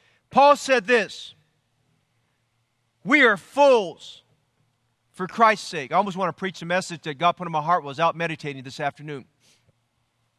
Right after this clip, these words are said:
I'm so fired up on it. "We are fools for Christ's sake."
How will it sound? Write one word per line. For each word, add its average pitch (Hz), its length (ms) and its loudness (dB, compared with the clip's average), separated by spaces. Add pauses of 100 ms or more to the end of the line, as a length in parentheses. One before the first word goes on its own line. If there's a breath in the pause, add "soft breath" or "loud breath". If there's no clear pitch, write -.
(280)
I'm 147 100 -12
so 170 180 -4
fired 151 260 0
up 139 120 -8
on 135 140 -6
it. - 100 -16 (1700)
"We 269 140 2
are 226 120 4
fools 277 680 4 (420)
for 190 140 -6
Christ's 226 400 2
sake." 240 440 0